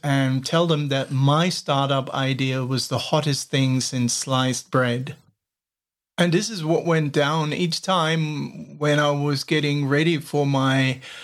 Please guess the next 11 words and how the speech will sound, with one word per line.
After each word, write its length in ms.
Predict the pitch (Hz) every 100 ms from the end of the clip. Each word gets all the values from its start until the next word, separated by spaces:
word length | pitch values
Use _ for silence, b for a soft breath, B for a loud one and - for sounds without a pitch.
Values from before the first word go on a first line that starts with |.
| B
sales 540 | - - 151 175 165 -
pitch. 440 | - 135 120 -
As 340 | 127 139 147 156
the 80 |
presentations 920 | 147 147 135 143 139 151 160 165 156 135
for 180 | 156
my 200 | 139 135
pitch 400 | 131 - 156 -
got 220 | - 127 -
closer, 760 | - 147 147 135 165 135 131 B B B B -
my 540 | 147 135 135 135